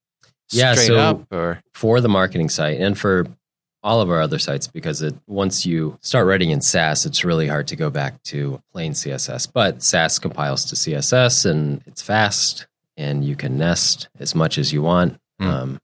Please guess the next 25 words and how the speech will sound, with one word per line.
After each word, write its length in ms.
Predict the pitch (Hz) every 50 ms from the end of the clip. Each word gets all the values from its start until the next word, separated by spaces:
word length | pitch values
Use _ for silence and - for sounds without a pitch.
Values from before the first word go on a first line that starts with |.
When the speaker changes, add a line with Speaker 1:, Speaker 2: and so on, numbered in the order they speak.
| _ _
Speaker 1:
try 220 | - - 92 85
to 80 | 80 76
stay 200 | - - 73 73
away 300 | 76 73 73 73 69 69
from 220 | 69 - _ 156
going 400 | 147 - 71 69 69 67 65 - - _ _ _ _ _ _ -
too 200 | - 127 117 92
deep, 260 | 95 90 87 - -
but 260 | 85 80 78 76 - _ _ _ _ _ _ _ _
yeah, 260 | - 135 143 - 78 -
H 220 | 90 98 - -
T 100 | - 113
M 100 | 110 110
L, 220 | 110 107 107 104
C 160 | 101 - - 107
S 160 | 98 - -
S, 220 | 98 92 90 -
JavaScript. 720 | - 101 92 92 92 92 - - - 95 90 87 - - - _ _ _ _ _ _ _ _ _
JavaScript 560 | - 110 110 117 110 107 - - 110 95 -
is 160 | 98 87 - -
one 100 | 92 92
of 80 | 87
the 100 | 82 85
languages 560 | 82 87 87 85 80 80 71 82 80 76 -
I'm 440 | - 78 73 73 73 73 71 69 -